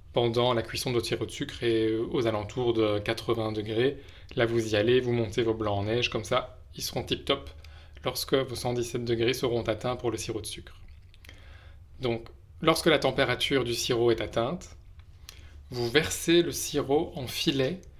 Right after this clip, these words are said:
sur le bord de la cuve du robot tout en continuant à fouetter les blancs en neige à vitesse moyenne. Alors attention, ne le versez pas le sirop de sucre sur le batteur, enfin sur le fouet du batteur,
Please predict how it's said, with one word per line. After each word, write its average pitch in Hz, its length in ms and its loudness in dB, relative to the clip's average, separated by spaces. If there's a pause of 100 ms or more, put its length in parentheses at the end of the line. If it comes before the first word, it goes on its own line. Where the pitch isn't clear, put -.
(300)
sur - 280 -4
le 117 100 6
bord 151 360 4
de 143 80 6
la 127 120 4
cuve 143 240 -4
du 127 100 -2
robot 127 360 4
tout - 220 0
en 139 80 4
continuant 151 560 0
à - 40 2
fouetter 139 400 2
les 135 100 4
blancs 123 220 2
en 120 80 2
neige 139 320 0 (280)
à 127 60 -4
vitesse 117 320 -2
moyenne. 104 340 0 (220)
Alors 107 340 -2
attention, 139 520 -2 (1000)
ne 123 120 0
le 123 60 2
versez 147 380 2
pas 147 140 4
le 127 100 2
sirop 117 260 2
de - 60 -2
sucre - 280 -4 (340)
sur - 280 2
le 123 120 6
batteur, 117 360 2
enfin 113 120 -4
sur - 180 -2
le 117 80 4
fouet 135 280 6
du 131 100 2
batteur, 120 500 0